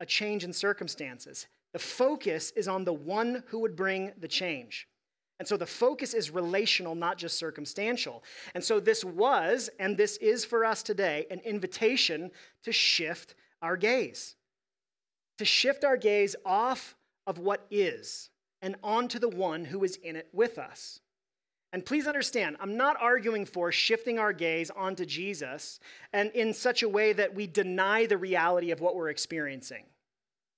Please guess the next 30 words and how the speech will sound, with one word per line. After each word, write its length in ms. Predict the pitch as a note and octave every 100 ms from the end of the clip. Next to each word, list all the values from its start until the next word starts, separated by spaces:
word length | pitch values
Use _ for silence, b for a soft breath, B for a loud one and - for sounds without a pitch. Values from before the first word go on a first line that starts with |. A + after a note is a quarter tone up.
| -
So 240 | F#3+ F3+ E3+ B B B
it's, 180 | F#3+ F#3
it's 300 | F#3 A3 G3+
not 80 |
like, 180 | G#3 G3+
it's 160 | G3+ G3+
not 180 | G#3+ A#3
like, 180 | F#3+
"No, 200 | F#3 G#3+ -
every, 260 | F#3+ G3 - G3+
I'm 120 | F#3+ E3
just 180 | F#3+
gonna 140 | G3+ F#3+
ignore 460 | G3 D#3+ F#3+ G3 F#3
the 80 |
fact 280 | F3+ F#3 E3+
that, 160 | F3 E3+
like, 160 | D#3
my 180 | D#3 F3
house 300 | E3 F3 E3
is 120 | D#3
on 120 | D#3+ D#3+
fire. 380 | - D#3+ D3
I'm 100 | C#3+
just 160 | D#3 D#3
gonna 140 | E3+
look 180 | D#3 D3+
at 80 | E3
my 120 | D3+
neighbors." 560 | C#3+ C#3 C3 G#2+ -